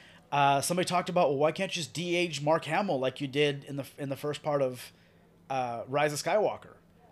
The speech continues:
'Cause it's, they, 'cause you can't justify sixty million dollars budget for that one fucking episode, which is what the C G I would cost.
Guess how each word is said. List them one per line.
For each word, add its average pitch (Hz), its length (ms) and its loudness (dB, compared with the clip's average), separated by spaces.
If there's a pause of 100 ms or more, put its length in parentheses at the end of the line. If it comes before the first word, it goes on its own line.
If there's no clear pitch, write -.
(540)
'Cause 160 260 -2
it's, - 220 -6 (160)
they, 151 180 -2 (500)
'cause 170 160 -4
you 165 80 -2
can't 170 260 -2
justify 156 380 0
sixty 170 380 -6
million 160 260 -2
dollars 147 460 0 (260)
budget 143 320 0
for 143 200 -4
that 135 180 0
one 139 220 -2
fucking 156 300 0
episode, 180 540 0 (480)
which 151 160 0
is 143 140 0
what 160 140 2
the 156 80 2
C 175 180 4
G 139 180 0
I 127 120 0
would 160 180 -2
cost. 190 520 0